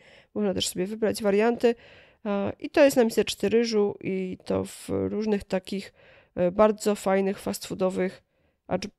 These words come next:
dosyć, e, wy-, wyższej jakości niż to, co my sobie wyobrażamy jako taki zachodni fast food, knajpkach można zjeść. Można się poczuć jak, e, salaryman, bo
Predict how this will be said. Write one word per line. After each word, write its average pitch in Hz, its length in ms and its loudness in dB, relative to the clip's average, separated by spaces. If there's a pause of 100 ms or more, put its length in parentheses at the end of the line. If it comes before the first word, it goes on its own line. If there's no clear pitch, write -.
(200)
dosyć, 190 720 -6
e, - 400 -4 (460)
wy-, 208 220 -14
wyższej 208 340 -2
jakości 185 640 -2
niż - 260 -10
to, 185 120 -4
co - 120 -6
my 185 100 -2
sobie - 180 -12
wyobrażamy 180 380 -2
jako 175 220 -4
taki - 220 -14
zachodni 196 360 -4
fast 190 260 -4
food, - 240 -10 (320)
knajpkach 175 500 2
można 175 320 -2
zjeść. 233 420 0 (380)
Można 226 160 4
się 220 120 -2
poczuć 208 440 -2
jak, - 460 -2
e, - 300 -4
salaryman, 190 800 0
bo - 220 -8